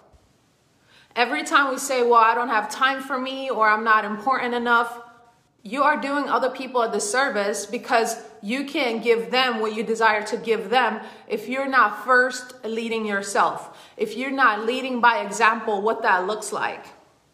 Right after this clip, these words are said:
To love yourself, to do the healing work, to invest in yourself, to continue to grow. If you're not showing that, nothing is gonna matter.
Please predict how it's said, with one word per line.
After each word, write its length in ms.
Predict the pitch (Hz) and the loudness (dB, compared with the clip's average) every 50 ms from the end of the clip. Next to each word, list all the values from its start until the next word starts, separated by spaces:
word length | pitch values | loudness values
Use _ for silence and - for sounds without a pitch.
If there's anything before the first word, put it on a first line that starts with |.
| _ _ _ _ _ _ _ _ _ _ - | _ _ _ _ _ _ _ _ _ _ -8
To 120 | - 294 | -6 -2
love 240 | 247 254 240 233 233 | 2 2 2 2 2
yourself, 600 | 233 220 214 214 - - 226 190 175 165 - - - | 0 -2 -4 -4 -4 -2 2 2 2 2 0 -4 -8
to 100 | - 269 | -8 -6
do 200 | 196 262 269 277 | -4 -4 -4 -2
the 80 | 262 | -2
healing 380 | 254 - 233 233 226 220 214 208 | -2 0 0 0 0 0 0 -2
work, 340 | 190 185 170 170 170 - - - - - - - | -2 -2 -2 -2 -6 -10 -14 -16 -18 -20 -14 -6
to 100 | - 262 | -2 -2
invest 400 | 240 220 247 254 262 - - - | 0 2 4 2 2 2 0 -4
in 120 | 254 240 | -4 -2
yourself, 560 | 233 226 214 208 - - 214 185 180 370 359 - | -2 -4 -4 -4 -4 0 2 2 2 2 -2 -6
to 80 | - 339 | -12 -8
continue 480 | - 262 - - - 269 254 269 285 254 | -6 -6 -6 -6 -6 -6 -6 -4 -4 -4
to 100 | 262 233 | -4 -4
grow. 380 | 202 208 190 175 180 190 - - - - - - | -2 0 0 0 0 -2 -4 -10 -14 -18 -12 -6
If 160 | - 220 220 233 | -4 -4 -4 -4
you're 120 | 254 269 | -6 -4
not 240 | 277 330 320 285 - | 0 0 0 0 0
showing 500 | - - - 220 220 220 247 269 285 277 | -2 0 2 2 4 4 2 0 0 2
that, 480 | 311 311 330 330 330 208 - - - - - - - _ _ _ _ _ _ _ _ _ _ _ _ _ _ _ _ _ _ _ _ | 4 4 6 4 4 2 -2 -8 -14 -16 -18 -20 -20 _ _ _ _ _ _ _ _ _ _ _ _ _ _ _ _ _ _ _ _
nothing 480 | - 226 233 254 285 294 - 302 294 269 | -6 0 2 2 2 2 2 -2 -2 -2
is 120 | 262 233 | -2 -2
gonna 200 | - 247 226 220 | -2 -2 -2 -2
matter. 680 | 214 214 214 208 214 240 220 180 156 147 - - - - | 0 2 4 4 4 4 2 0 -4 -6 -8 -10 -12 -16